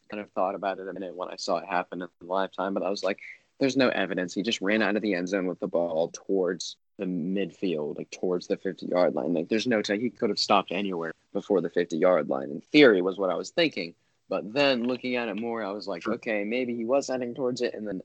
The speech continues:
Speaker 1: I didn't, what I didn't catch the first time I watched the game that I actually did catch looking at some, like, film or not film, but, like, analysis of that celebration is he actually did the Terrell Owens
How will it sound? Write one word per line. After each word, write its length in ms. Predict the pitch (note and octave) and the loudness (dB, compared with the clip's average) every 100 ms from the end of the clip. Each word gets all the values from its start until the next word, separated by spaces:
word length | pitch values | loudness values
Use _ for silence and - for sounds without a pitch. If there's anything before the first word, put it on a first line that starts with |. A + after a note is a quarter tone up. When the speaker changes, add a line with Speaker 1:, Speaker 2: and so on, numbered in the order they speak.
| - | -2
Speaker 1:
I 120 | G2+ | 0
didn't, 300 | G#2+ G2 F2+ | 0 -2 -4
what 140 | G#2 G#2 | -2 0
I 140 | G2 | 2
didn't 320 | G#2+ G2 F2+ - | 2 0 -4 -4
catch 240 | C3+ G#2+ - | 0 0 -2
the 100 | G2 | -6
first 280 | A#2+ A2 - | -2 -2 -4
time 220 | F2+ F2 | -10 -8
I 60 | E2+ | -6
watched 340 | F2+ F2 - | -4 -6 -8
the 60 | F2+ | -6
game 280 | G2 E2 - _ _ | -6 -6 -14 _ _
that 100 | G#2 | 0
I 60 | F#2 | 2
actually 380 | E2 F#2+ - F2+ | 2 0 -4 -4
did 200 | F#2+ F2+ | -4 -2
catch 340 | F#2+ E2+ - - - | -2 -2 -6 -16 -14
looking 340 | G#2+ G2 G#2 F2+ | -6 -4 -4 -6
at 120 | - | -6
some, 280 | - F2+ F2 | -4 -6 -4
like, 200 | E2+ - _ _ - | -6 -8 _ _ -4
film 320 | G#2+ F2 F2 | -2 0 -2
or 180 | E2+ E2+ - | -4 -4 -6
not 280 | F#2 F#2 - | -6 -6 -4
film, 260 | G2 E2+ E2+ | -2 -2 -2
but, 140 | - | 0
like, 160 | E2+ E2 | -2 -2
analysis 580 | G2 E2+ E2 - E2+ | -4 -2 -4 -4 -2
of 180 | F#2 F2 | -2 0
that 260 | E2+ E2+ - _ _ | 2 2 0 _ _
celebration 840 | - F#2+ E2 E2 F2 F2 F2+ E2 - _ _ | -2 0 0 2 0 0 -2 -6 -10 _ _
is 200 | - G2 | 2 2
he 160 | G#2+ G#2 | 4 6
actually 320 | F#2 - G2 | 6 4 0
did 380 | E2+ A#2 A2+ F#2 | 4 6 6 2
the 200 | F#2 F#2 | -2 -2
Terrell 340 | - G#2 G2 | 0 2 4
Owens 520 | E2+ G#2+ G#2 F#2+ - | 4 2 2 -2 -6